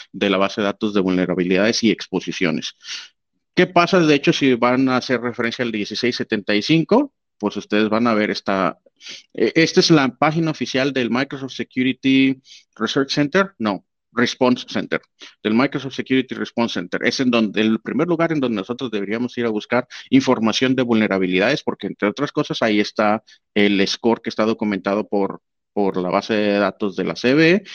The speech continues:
y aquí ustedes van y dicen, "Ah, oye, oye, ¿por qué tanto ruido con el dieciséis setenta y cinco?". Vas y lo buscas acá y dices, "Pues nada, pues es un score seis punto ocho, ¿cuál es, cuál es el, pues, cuál es la prisa, no?".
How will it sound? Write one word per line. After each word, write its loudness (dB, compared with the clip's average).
y 4
aquí 6
ustedes 4
van -2
y 2
dicen, 0
"Ah, -2
oye, 2
oye, 2
¿por -6
qué -8
tanto -4
ruido -2
con -2
el 0
dieciséis -2
setenta -2
y 0
cinco?". 2
Vas 0
y 2
lo 6
buscas -2
acá 0
y 0
dices, -2
"Pues -10
nada, 0
pues -12
es -10
un 0
score -8
seis -2
punto -4
ocho, -2
¿cuál -2
es, -10
cuál 2
es 0
el, 0
pues, -20
cuál 2
es 2
la 2
prisa, 0
no?". 0